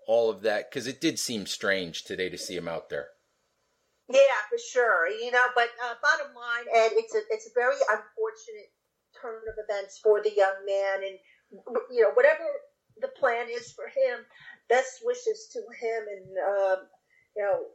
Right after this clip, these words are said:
Speaker 2: here's hoping we see him on the field next year in a bigger capacity.
Speaker 1: Definitely, Patty. Now, Giants fans, a word from our sponsor, Nordic Track. Do you ever wish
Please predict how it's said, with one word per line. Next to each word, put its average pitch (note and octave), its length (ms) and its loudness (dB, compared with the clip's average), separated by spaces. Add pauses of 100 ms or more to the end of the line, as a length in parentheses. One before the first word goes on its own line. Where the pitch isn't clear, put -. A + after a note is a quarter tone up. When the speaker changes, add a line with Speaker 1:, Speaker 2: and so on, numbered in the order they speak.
(140)
Speaker 2:
here's - 320 2
hoping - 340 6
we A#3 100 -4
see A#3 300 -10
him G#3 160 -6
on G#3 200 -2
the G#3+ 60 -2
field G#3+ 420 2
next - 400 -8
year G#3+ 180 -2
in G3 80 -8
a G3 100 -14
bigger G#3+ 220 4
capacity. E3+ 880 -6 (340)
Speaker 1:
Definitely, B2+ 640 4
Patty. F#2+ 460 -4 (3750)
Now, G3 380 10
Giants A2 440 4
fans, E3 560 4
a C#3+ 80 10
word D#3+ 340 10
from C#3+ 220 8
our B2 220 8
sponsor, F#2 640 2 (160)
Nordic D#3+ 420 8
Track. - 440 -2 (440)
Do D#3+ 100 -2
you B3+ 240 10
ever C4 180 10
wish D#3 420 4